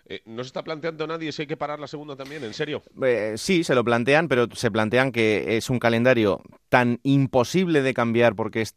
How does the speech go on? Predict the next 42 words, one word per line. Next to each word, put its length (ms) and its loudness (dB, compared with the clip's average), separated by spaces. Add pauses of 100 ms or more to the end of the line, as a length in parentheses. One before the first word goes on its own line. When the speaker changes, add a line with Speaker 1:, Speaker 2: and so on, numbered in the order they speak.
Speaker 2:
tan 260 2
largo 400 0 (440)
que 220 2
hace 280 0
que, 340 -2
que 140 -6
de 80 -4
momento 640 0
sea 260 0
una 200 -2
quimera. 440 -4
Eh, 280 -8
esto 160 -8
es 60 -6
así, 280 -10
yo 140 -6
creo, 400 2
y, 560 -6
y 40 -8
lo 100 -2
Speaker 1:
En 60 0
vez 100 -2
de 60 0
Speaker 2:
pienso. 180 -2
Speaker 1:
veintidós 260 -2
fueran 320 -8
veinte, 320 -8 (300)
Speaker 2:
Claro, 280 6
sí, 200 0
pero 240 0
Speaker 1:
se 40 2
acababa 360 -2
el 40 -12
problema. 380 -14
Speaker 2:
Claro, 260 8
pero 380 4
eso 220 0
es 120 -4
una 800 4
decisión 400 -2
muy 240 4
drástica, 520 4